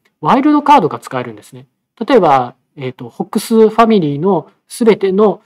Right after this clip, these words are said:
インサイチューハイブリダイゼーションを検索したいというときは、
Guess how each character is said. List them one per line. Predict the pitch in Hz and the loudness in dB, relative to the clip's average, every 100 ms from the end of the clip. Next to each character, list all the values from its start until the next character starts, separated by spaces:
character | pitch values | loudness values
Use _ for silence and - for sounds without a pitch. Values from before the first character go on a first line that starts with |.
| _ _ | _ _
イ | 170 | -6
ン | 170 | -2
サ | 185 | -2
イ | 165 | -2
チ | 180 | -2
ュ | |
ー | |
ハ | 175 | 0
イ | 170 | 0
ブ | 175 | 0
リ | |
ダ | 170 170 | 0 0
イ | |
ゼ | 156 165 | 2 0
ー | |
シ | 151 | -2
ョ | 143 | -4
ン | 175 | -2
を | 190 | -2
検 | 170 160 | -4 -4
索 | 165 - | -8 -8
し | - | -6
た | 165 | -6
い | |
と | 127 131 | -8 -12
い | 127 127 | -12 -12
う | |
と | - | -14
き | 135 | -8
は、 | 160 190 | -4 -4